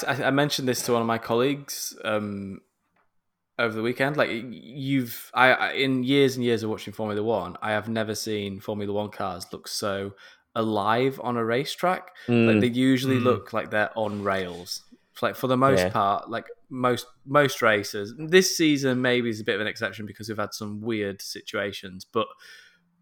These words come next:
Speaker 1: in, in years gone by, every race, i-, it'd be weird to see a car sliding around a lot or,
Speaker 2: Yeah.
Speaker 1: or, or snapping in the middle of a corner or things like that. Like, it's very rare you see that, such as level of grip. This race,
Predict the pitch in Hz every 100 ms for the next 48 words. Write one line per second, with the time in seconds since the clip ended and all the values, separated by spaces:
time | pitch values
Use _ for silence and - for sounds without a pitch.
0 | _ 135 123 - 139 131 156 143 127 117
1 | 107 107 101 104 123 120 101 98 98 95
2 | - - 135 165 _ _ - 135 135 139
3 | 127 131 143 143 151 135 147 139 117 120
4 | - 117 110 - 110 107 101 101 98 -
5 | - - 113 104 101 98 95 92 95 92
6 | - _ _ _ _ _ _ _ 110 98
7 | 90 110 104 104 107 95 - 117 101 -
8 | 107 104 101 95 95 92 95 92 92 92
9 | 92 - 104 101 90 98 92 98 - -
10 | 135 113 101 104 95 95 - 104 95 80
11 | - - - 101 101 95 95 110 95 -
12 | _ _ _ _ - 165 - 165 104 90
13 | -